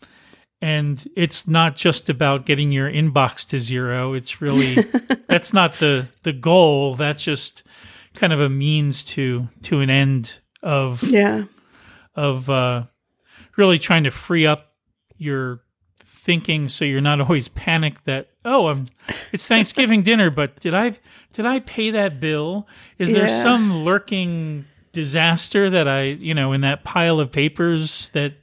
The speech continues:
Speaker 1: I haven't gone through yet?" Um,
Speaker 2: Right.
Speaker 1: and so you can just, you know, be in the moment with your, uh, friends and family.
Speaker 2: Yeah, I do think that that is a key,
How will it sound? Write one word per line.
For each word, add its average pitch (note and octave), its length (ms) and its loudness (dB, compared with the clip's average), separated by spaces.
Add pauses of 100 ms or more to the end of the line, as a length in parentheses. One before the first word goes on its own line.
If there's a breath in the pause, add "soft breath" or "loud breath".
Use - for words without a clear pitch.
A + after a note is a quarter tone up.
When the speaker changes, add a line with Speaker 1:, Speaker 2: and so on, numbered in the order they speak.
(180)
Speaker 1:
I D#3+ 100 -10
haven't D#3+ 320 -2
gone E3+ 260 -2
through F#3 180 -10
yet?" F#3 320 -6 (580 loud breath)
Um, D3+ 460 0
Speaker 2:
Right. D3 100 -8 (600 loud breath)
Speaker 1:
and G3+ 100 4
so A#3+ 100 4
you A3 100 4
can G3+ 160 2
just, E3 380 -2 (600)
you G3 80 2
know, B2+ 200 0 (460)
be D#3 160 2
in D3 100 6
the C#3+ 80 4
moment D3 380 2 (180)
with C#3+ 320 -6
your, C#3 240 0
uh, C3+ 140 -2
friends D3 360 -6
and D#3+ 160 -6
family. F#3+ 440 -6 (960 soft breath)
Speaker 2:
Yeah, G3+ 380 4 (120)
I A3 120 4
do G3+ 180 0
think G3 220 -2
that - 240 -6 (220)
that - 320 -6
is G3+ 360 0 (260)
a G#3 100 2
key, G3 480 0